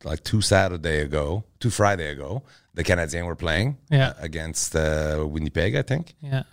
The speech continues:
Speaker 1: And, uh, the Junos happened the same night. Anyway,
Speaker 2: Oh, yeah,
Speaker 1: the
Speaker 2: yeah.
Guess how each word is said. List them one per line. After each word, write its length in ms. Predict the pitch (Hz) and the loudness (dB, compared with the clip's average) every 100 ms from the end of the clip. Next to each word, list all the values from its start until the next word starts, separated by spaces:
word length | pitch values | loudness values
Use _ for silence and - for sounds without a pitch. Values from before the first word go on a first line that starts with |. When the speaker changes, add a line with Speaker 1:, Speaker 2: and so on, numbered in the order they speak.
| _ 85 | _ -2
Speaker 1:
And, 340 | 80 80 78 | 0 2 2
uh, 720 | 80 80 78 78 78 76 76 73 | 4 4 4 4 2 2 0 -2
the 120 | 80 | 0
Junos 380 | 90 95 76 73 | 2 2 2 0
happened 340 | 73 76 73 | -2 -2 -6
the 60 | 69 | -4
same 180 | 78 | -4
night. 220 | 71 67 107 | -6 -4 2
Anyway, 160 | 113 | 6
Speaker 2:
Oh, 20 | |
yeah, 260 | 165 151 131 | 8 8 4
Speaker 1:
the 40 | |
Speaker 2:
yeah. 80 | 123 | 2